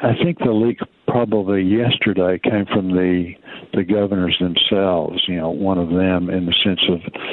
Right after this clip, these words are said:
that was a, a phone call, probably put it on speaker, you know, and then recorded it. But, uh, that's probably the answer. It's probably a Democratic governor that did that.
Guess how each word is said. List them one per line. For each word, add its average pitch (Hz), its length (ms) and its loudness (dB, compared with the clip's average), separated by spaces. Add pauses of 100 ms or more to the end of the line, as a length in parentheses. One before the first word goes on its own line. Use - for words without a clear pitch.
(280)
that 95 120 2
was 95 200 0
a, 87 60 2
a 85 260 0 (140)
phone 104 240 2
call, 92 400 0
probably 95 480 0
put 95 240 0
it 92 100 0
on 90 160 0 (120)
speaker, 95 540 -2
you 104 100 -2
know, 92 120 2
and 90 80 0
then 90 160 0
recorded 90 600 0
it. 85 120 -4 (680)
But, 95 480 0
uh, 90 720 -2
that's 101 200 0 (180)
probably 92 580 0
the 90 60 0
answer. 92 340 2
It's 85 160 0
probably 90 480 0
a 85 40 0
Democratic 92 600 0
governor 90 440 0
that 80 180 -2
did 95 200 0
that. 82 280 0